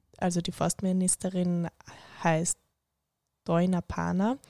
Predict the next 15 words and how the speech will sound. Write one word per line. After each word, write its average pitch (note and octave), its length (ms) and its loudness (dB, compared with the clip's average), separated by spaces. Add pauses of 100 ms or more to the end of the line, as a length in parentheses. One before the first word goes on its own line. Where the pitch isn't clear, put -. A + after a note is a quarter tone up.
(280)
und G3 220 2
musste G3 280 2
im F#3 80 2
Jänner F#3 280 0
zweitausendachtzehn F#3 840 -2
aus F3 100 0
gesundheitlichen F#3 720 0
Gründen G3 420 0
zurücktreten, F#3+ 1000 -2 (180)
weil F#3 180 6
sie G#3 120 4
eben G3 180 4
mit F#3 160 2
Quecksilber F3+ 880 2 (260)
ähm, F3 300 2